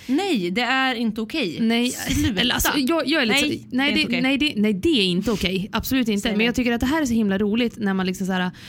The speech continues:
Speaker 2: okej, kan jag få en, en snygg tjej som bakgrund? Okej, men okej, jag blir förbannad. Nu är jag helt upprörd. För att <laughs> de
Speaker 1: Kan
Speaker 2: alla
Speaker 1: inte ens hålla koll på vad du
Speaker 2: Nej.
Speaker 1: försöker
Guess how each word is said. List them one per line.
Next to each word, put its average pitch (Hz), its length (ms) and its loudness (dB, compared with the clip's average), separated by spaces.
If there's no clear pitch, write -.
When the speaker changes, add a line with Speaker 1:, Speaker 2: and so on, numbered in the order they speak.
Speaker 2:
okej, 233 280 0
kan 262 100 -2
jag 233 80 -4
få 269 200 0
en, 226 340 -4
en 214 120 -2
snygg 214 280 -2
tjej 240 180 0
som 190 160 -2
bakgrund? 208 460 -2
Okej, 226 360 0
men 220 200 -2
okej, - 680 -4
jag 262 180 4
blir 240 120 2
förbannad. 180 420 0
Nu 202 260 0
är - 40 -8
jag - 80 2
helt 202 180 0
upprörd. 185 360 -4
För 269 80 0
att 220 120 0
<laughs> - 40 -6
de 311 60 -2
Speaker 1:
Kan 330 80 6
Speaker 2:
alla 311 300 6
Speaker 1:
inte 392 120 2
ens 381 160 0
hålla 339 180 4
koll 403 340 -2
på 302 100 0
vad 269 140 0
du 254 60 4
Speaker 2:
Nej. 349 120 2
Speaker 1:
försöker 285 260 2